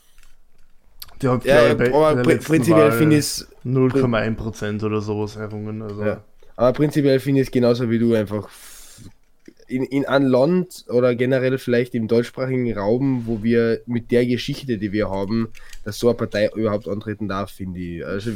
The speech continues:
Speaker 2: genauso wie
Speaker 1: Finde
Speaker 2: du
Speaker 1: ich
Speaker 2: sagst.
Speaker 1: echt arg.
Speaker 2: Ja.
Speaker 1: Also das ist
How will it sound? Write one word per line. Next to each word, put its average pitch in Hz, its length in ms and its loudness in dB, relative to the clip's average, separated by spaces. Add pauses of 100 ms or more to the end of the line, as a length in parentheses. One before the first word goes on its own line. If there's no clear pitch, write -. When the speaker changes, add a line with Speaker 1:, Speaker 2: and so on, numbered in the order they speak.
(120)
Speaker 2:
genauso 123 280 0
wie 143 80 4
Speaker 1:
Finde 117 160 2
Speaker 2:
du 117 40 0
Speaker 1:
ich 117 60 0
Speaker 2:
sagst. 101 320 -4
Speaker 1:
echt - 300 -10 (100)
arg. - 300 -8 (920)
Speaker 2:
Ja. 104 140 -2 (320)
Speaker 1:
Also 120 300 -4
das 123 180 -2
ist 127 460 -4